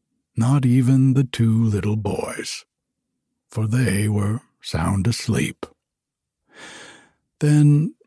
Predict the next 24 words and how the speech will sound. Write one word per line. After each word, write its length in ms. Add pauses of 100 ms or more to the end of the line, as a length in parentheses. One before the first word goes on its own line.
(320)
all 300
that 160
was 220
left 360
of 160
him 360 (400)
was 240
the 120
stick, 720 (880)
and 180
this 520
fell 360
down 400
on 160
the 100
back 340
of 120
a 60
goose 680 (480)
who 120
was 180
taking 420
a 80
walk 560